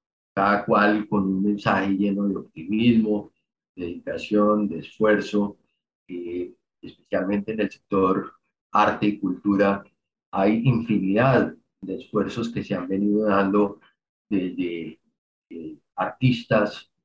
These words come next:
dedicados a la joyería, dedicados a, a la escultura, dedicados a la pintura, eh, o, eh,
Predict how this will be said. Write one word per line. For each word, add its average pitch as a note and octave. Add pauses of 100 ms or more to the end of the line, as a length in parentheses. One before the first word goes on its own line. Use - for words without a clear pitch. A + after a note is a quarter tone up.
(200)
dedicados G2
a G#2+
la F2+
joyería, F#2
dedicados F2
a, E2
a D#2+
la E2+
escultura, G2+
dedicados E2+ (200)
a F#2
la E2+
pintura, G#2+ (580)
eh, E2+ (880)
o, A2 (760)
eh, -